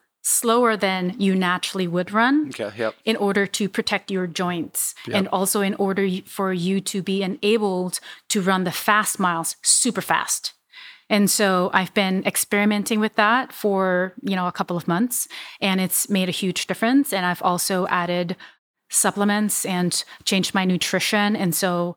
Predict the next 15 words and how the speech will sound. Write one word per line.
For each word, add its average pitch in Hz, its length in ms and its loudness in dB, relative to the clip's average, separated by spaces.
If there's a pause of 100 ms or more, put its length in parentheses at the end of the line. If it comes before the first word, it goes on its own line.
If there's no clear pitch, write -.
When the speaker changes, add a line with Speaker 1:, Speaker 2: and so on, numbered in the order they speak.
(360)
Speaker 1:
the 180 80 0
supplements 208 540 2
and 185 80 2
the 180 60 4
nutrition 196 560 0
is 180 100 -2
basically 180 380 -2
the, 180 280 -2
the, 175 320 -4
the 170 60 -6
flip - 280 -2
side 170 380 0
of 185 160 -2
the 175 100 0
running. 202 480 2